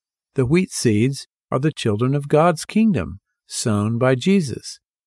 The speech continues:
The tares are the children of the wicked one.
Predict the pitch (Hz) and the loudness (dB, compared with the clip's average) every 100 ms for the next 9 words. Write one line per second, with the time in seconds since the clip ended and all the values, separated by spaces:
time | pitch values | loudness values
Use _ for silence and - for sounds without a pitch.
0 | _ _ - - - 262 208 120 131 127 | _ _ -16 -14 -2 2 4 4 2 0
1 | 120 143 - 147 139 156 147 147 175 185 | 0 0 0 2 2 2 0 0 0 2
2 | 240 180 92 90 85 78 - 110 | 0 0 -2 -2 -4 -6 -8 -14